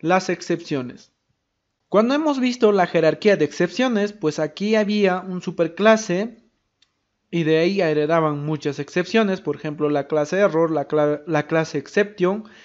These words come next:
y de la clase exception había runtime exception y I O exception.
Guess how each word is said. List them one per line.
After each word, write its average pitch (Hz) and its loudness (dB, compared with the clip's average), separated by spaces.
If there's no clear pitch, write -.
y 254 0
de 269 8
la 254 4
clase 233 4
exception 214 2
había 156 2
runtime 196 0
exception 233 0
y 196 0
I 202 6
O 202 2
exception. 160 -4